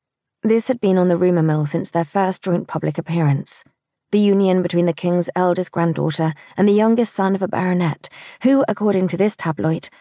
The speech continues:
had inherited neither land nor brain cells from his parents. The overgrown goth princess and a stuttering social climber with all the poise and sophistication of a golden retriever.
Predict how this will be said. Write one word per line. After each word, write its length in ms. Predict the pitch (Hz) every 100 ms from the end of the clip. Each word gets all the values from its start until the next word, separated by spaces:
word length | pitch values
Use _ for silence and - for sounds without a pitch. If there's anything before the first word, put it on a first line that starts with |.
| _ -
had 120 | 220
inherited 520 | 202 180 220 214 208
neither 240 | 196 175 170
land 300 | 175 190 180
nor 160 | 214
brain 280 | - 180 170
cells 300 | - 135 135
from 120 | -
his 140 | 147 147
parents. 560 | 147 143 143 233 - _ _ _ _ _ _ _ _ _ _ _
The 180 | 226 214
overgrown 680 | 220 220 220 214 214 208 202
goth 300 | 185 190 -
princess 460 | - 180 208 175 175
and 100 | 160
a 80 | 147
stuttering 520 | - 226 - 226 220
social 360 | - 202 208 202
climber 380 | 180 175 180
with 180 | 160 151 -
all 220 | 262 269
the 80 | 254
poise 360 | 233 226 233
and 140 | 170 156
sophistication 800 | 165 196 - 185 180 - 185
of 140 | - 147
a 80 | 143
golden 440 | 175 220 214 202
retriever. 580 | 202 - 202 170 143